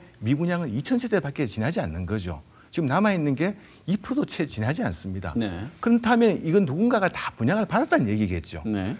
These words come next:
Speaker 1: 그러면 이제 앞으로 이제 입주할 물량이 얼마냐? 이제 빨간 선입니다. 올해는 약 한 만 육천 세대가 입주를 하게 되겠고요. 내년도에 이만 세대, 이십삼 년도에 약 삼만 사천 세대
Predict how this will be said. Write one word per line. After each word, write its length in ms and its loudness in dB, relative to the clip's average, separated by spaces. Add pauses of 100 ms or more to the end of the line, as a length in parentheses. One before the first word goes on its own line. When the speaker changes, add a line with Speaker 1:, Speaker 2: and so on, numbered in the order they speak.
Speaker 1:
그러면 240 6
이제 100 2
앞으로 300 6
이제 160 4
입주할 500 2
물량이 420 4
얼마냐? 460 0 (200)
이제 220 2
빨간 300 -4
선입니다. 540 -2 (680)
올해는 540 6
약 240 -2
한 100 2
만 260 0
육천 300 0
세대가 340 0
입주를 380 -2
하게 180 -2
되겠고요. 600 -4 (300)
내년도에 580 6
이만 380 4
세대, 340 -4 (320)
이십삼 380 -2
년도에 520 0
약 160 -6 (320)
삼만 380 -6
사천 340 0
세대 380 2